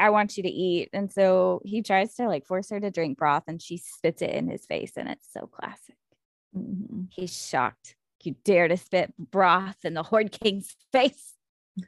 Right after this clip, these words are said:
Speaker 2: <laughs>
Speaker 1: She dared.
Speaker 2: Uh-huh. That was
Speaker 1: Yes.
Speaker 2: great. She also, it's in that same encounter, I think, where she says that she can be patient, she can get her strength up,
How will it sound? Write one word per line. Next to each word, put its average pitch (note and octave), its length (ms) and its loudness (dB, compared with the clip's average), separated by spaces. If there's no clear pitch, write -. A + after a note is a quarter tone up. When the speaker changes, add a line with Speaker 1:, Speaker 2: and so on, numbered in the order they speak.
Speaker 2:
<laughs> D#4 100 -4
Speaker 1:
She B3 300 -2
dared. A3 600 10
Speaker 2:
Uh-huh. B3 1400 2
That - 100 -10
was - 80 -6
Speaker 1:
Yes. A2+ 240 -2
Speaker 2:
great. - 460 -8
She C4 260 -4
also, A#3 760 -2
it's B3+ 160 -4
in B3 60 4
that A#3 240 2
same A3 240 4
encounter, G3+ 600 0
I G3+ 120 0
think, G3+ 260 -4
where G#3+ 160 0
she G#3+ 380 -2
says G3 560 -2
that G3 260 -4
she A#3 140 -4
can B3 120 4
be A#3+ 120 2
patient, G3+ 420 -2
she G3 140 -8
can G3+ 120 -4
get G3+ 140 -4
her G#3+ 140 0
strength F#3 440 0
up, F3 240 0